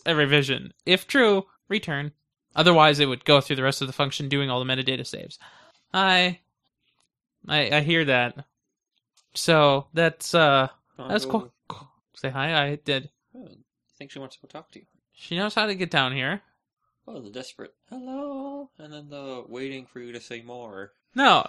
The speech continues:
Speaker 1: no, there's, there's, there's an expectation of, I have a phone here, I have eight computers, probably. I deduped. Oh, speaking of deduping, I took a midterm today.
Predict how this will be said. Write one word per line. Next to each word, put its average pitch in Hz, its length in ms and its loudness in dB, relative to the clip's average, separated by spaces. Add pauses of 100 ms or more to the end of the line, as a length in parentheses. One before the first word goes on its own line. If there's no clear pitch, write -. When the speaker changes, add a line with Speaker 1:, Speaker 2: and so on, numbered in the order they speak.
Speaker 1:
no, 202 300 2
there's, 175 280 0
there's, 180 440 0
there's 180 280 0
an 175 60 -4
expectation 196 800 -2
of, 147 460 2 (160)
I 165 140 2
have 185 120 6
a 208 40 -2
phone 226 300 2
here, 151 400 -2
I 151 80 0
have 165 260 2 (100)
eight - 280 4
computers, 165 580 0
probably. 135 640 0 (480)
I 180 200 6
deduped. 147 580 -2 (1040)
Oh, 254 300 8
speaking 269 380 0
of 190 100 0
deduping, 190 480 2
I 151 60 0
took 185 160 -2
a - 20 -2
midterm 165 380 -2
today. 127 300 -8